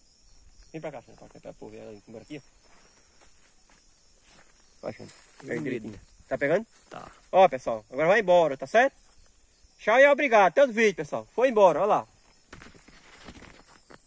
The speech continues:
Speaker 1: Tá vendo, pessoal?
Speaker 2: Cadê ela?
Speaker 1: Aqui, ó. Aqui, ó.
Speaker 2: É.
Speaker 1: Tá vendo?
Speaker 2: Tá indo.
Speaker 1: Tchau e obrigado, pessoal.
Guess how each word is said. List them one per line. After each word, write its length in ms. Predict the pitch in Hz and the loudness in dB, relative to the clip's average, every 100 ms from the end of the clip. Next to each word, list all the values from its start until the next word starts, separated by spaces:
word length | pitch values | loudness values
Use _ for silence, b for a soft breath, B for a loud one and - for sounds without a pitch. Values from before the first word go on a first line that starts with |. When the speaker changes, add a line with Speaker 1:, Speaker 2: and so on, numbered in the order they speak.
| _ | _
Speaker 1:
Tá 80 | 135 | -6
vendo, 160 | 208 226 | -4 -4
pessoal? 240 | 190 - | -6 -8
Speaker 2:
Cadê 140 | 226 | -6
ela? 180 | 135 107 _ _ _ | -10 -14 _ _ _
Speaker 1:
Aqui, 240 | - - 123 | -18 -12 -12
ó. 40 | - _ _ _ _ _ _ - - _ _ - _ _ _ _ _ _ _ _ | -14 _ _ _ _ _ _ -20 -20 _ _ -20 _ _ _ _ _ _ _ _
Aqui, 160 | 131 110 | -14 -14
ó. 60 | - _ _ _ _ _ _ _ _ _ _ _ _ _ _ _ | -14 _ _ _ _ _ _ _ _ _ _ _ _ _ _ _
Speaker 2:
É. 260 | 117 107 120 _ _ | -20 -20 -20 _ _
Speaker 1:
Tá 80 | 127 | -6
vendo? 200 | 156 214 _ _ _ _ _ _ _ _ _ _ | -6 -6 _ _ _ _ _ _ _ _ _ _
Speaker 2:
Tá 180 | 131 117 | -12 -12
indo. 300 | 110 110 110 _ _ _ - | -14 -18 -20 _ _ _ -8
Speaker 1:
Tchau 200 | 190 247 | 0 4
e 100 | 269 | 4
obrigado, 440 | 277 220 185 147 | 2 2 2 0
pessoal. 320 | 127 120 101 | -4 -12 -14